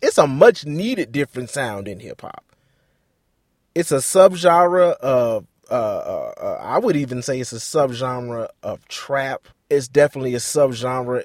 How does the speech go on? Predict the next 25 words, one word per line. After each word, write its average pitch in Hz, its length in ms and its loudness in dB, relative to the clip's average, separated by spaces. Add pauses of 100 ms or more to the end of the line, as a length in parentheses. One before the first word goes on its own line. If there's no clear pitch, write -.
of 87 240 -8
Southern 156 680 0
music. 151 580 -4 (520)
We 117 160 -4
all 135 160 4
know 135 140 0
it 127 40 -2
started 131 420 0
in 87 60 -14
Chicago, 123 800 -4 (200)
and 104 80 -16
we 117 120 -8
all 117 100 -4
know 117 120 -4
the 101 100 -10
problems 120 400 -4
that - 160 -12
Chicago 117 560 -4
had 92 440 -6
or 92 200 -6
has 95 480 -6
with 92 140 -16
drill 98 260 -10
music. 78 380 -18 (140)
But 123 360 4